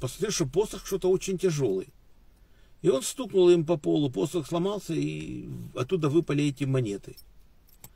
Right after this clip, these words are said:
Тогда он, Бартоломеон, сказал, что "Вот, э, вот все, что тебе принадлежит, с этого посоха вот это твои монеты".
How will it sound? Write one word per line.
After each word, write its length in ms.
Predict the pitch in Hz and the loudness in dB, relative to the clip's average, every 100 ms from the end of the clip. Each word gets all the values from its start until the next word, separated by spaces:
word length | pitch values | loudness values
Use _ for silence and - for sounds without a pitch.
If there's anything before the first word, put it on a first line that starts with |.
| - | -16
Тогда 300 | - 123 165 | -6 -2 0
он, 260 | 185 196 135 | 0 0 0
Бартоломеон, 560 | 135 151 147 147 151 156 | 2 2 0 2 2 -2
сказал, 480 | - 131 139 - | -4 -2 -2 -2
что 720 | 156 - - - - - - - | -6 -12 -8 -6 -6 -10 -12 -6
"Вот, 240 | 165 - - | -4 -4 -2
э, 180 | 190 196 | 0 2
вот 340 | 190 160 190 - | 0 0 -2 2
все, 120 | 196 | 4
что 140 | 170 | 4
тебе 160 | 175 185 | 4 4
принадлежит, 640 | 180 180 175 170 220 196 | 4 2 2 -2 -2 -4
с 20 | 170 | -2
этого 240 | 165 165 | 0 0
посоха 380 | 131 175 139 131 | 0 -2 -2 -4
вот 160 | 135 | -2
это 100 | 131 | -4
твои 220 | - 123 107 | -4 -6 -4
монеты". 340 | 104 87 - | -4 -6 -10